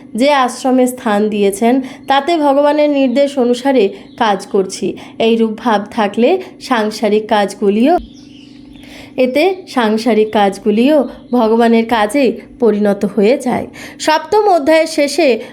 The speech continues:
ভগবান সাতটি কথা বলেছেন। এই সাতটি কথায় অর্জুন অষ্টম অধ্যায়ের প্রারম্ভে সাতটি প্রশ্ন করেছিলেন। এই প্রকরণটিও সাতটি শ্লোকেই সমাপ্ত হয়েছে। ভগবান সপ্তম অধ্যায়ের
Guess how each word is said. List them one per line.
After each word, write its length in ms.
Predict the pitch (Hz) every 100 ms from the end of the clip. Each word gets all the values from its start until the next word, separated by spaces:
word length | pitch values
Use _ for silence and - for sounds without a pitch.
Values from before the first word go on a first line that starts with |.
| -
ভগবান 420 | 247 269 320 339
সাতটি 420 | 330 302 285 285 330
কথা 280 | 262 262 254
বলেছেন। 520 | 220 202 208 208 196 - -
এই 180 | 269 330
সাতটি 520 | 349 311 294 302 359 359
কথায় 440 | 302 302 302 220 226 - -
অর্জুন 420 | 269 254 311 277
অষ্টম 520 | - 247 - 311 302
অধ্যায়ের 380 | 285 240 285 277
প্রারম্ভে 640 | 277 262 277 311 302 214 - - -
সাতটি 460 | 285 277 277 330
প্রশ্ন 420 | - 262 254 269
করেছিলেন। 600 | 247 208 202 - 202 - - - -
এই 240 | - 320 381
প্রকরণটিও 920 | 302 294 311 330 349 339 359 269 220 - -
সাতটি 480 | - 262 254 302 294
শ্লোকেই 540 | - 247 202 208 220 - -
সমাপ্ত 540 | - 220 214 214 269
হয়েছে। 540 | 285 240 190 185 180 - - - - -
ভগবান 420 | 285 330 427 427
সপ্তম 520 | - 339 320 370 370
অধ্যায়ের 480 | 320 254 320 302 220